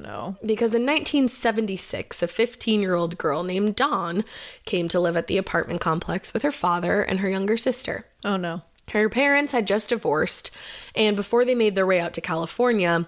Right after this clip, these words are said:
Speaker 2: the three of them really had no plan or any idea where they were gonna end up,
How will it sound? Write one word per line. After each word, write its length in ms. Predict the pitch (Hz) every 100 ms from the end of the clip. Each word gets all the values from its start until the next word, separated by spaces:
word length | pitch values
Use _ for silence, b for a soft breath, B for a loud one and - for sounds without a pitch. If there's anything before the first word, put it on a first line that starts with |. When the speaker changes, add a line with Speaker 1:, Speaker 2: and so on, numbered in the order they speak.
| - B B
Speaker 2:
the 80 | 175
three 240 | 214 233
of 100 | 202
them 220 | 196 175
really 200 | 180 180
had 220 | 175 170
no 220 | 165 170 170
plan 440 | - 160 170 170
or 240 | 165 165 -
any 240 | 196 185
idea 320 | 175 170 160 131
where 160 | 131
they 100 | 117
were 140 | 127 139
gonna 160 | 156
end 220 | 104 151
up, 240 | - -